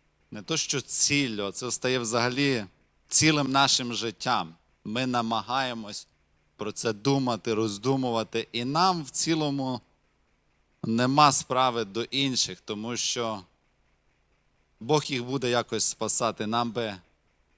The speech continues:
нам би про себе продбати. Буває у вас таке, брати і сестри? Ми переживаємо, ми думаємо за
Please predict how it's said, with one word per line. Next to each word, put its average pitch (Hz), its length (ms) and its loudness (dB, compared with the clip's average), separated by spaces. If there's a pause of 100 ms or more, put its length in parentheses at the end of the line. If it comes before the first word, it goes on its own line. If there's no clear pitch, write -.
нам 127 200 0
би 117 120 0
про 107 200 -2
себе 107 460 2 (400)
продбати. 95 600 -4
Буває 139 340 4
у 208 40 0
вас 139 180 2
таке, 87 280 -10
брати 98 280 -4
і 92 40 -4
сестри? - 420 -12 (800)
Ми 143 120 6
переживаємо, 143 800 8
ми 123 160 2
думаємо 127 600 2 (920)
за 107 600 4